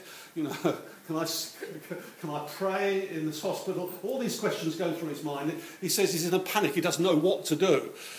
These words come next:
So he learnt not to visit hospitals. And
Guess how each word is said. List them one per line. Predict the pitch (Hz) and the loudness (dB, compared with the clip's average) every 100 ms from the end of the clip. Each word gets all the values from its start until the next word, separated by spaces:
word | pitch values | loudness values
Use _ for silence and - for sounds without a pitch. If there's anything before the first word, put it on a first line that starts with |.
| - | -8
So | - 170 160 | 2 8 10
he | 226 | 12
learnt | 214 175 143 160 - | 12 12 10 4 0
not | 151 185 - | 0 0 0
to | |
visit | 165 165 175 | -2 -2 0
hospitals. | 190 - 143 120 131 - - - | -2 -2 -8 -10 -12 -14 -18 -14
And | 143 151 | -8 -6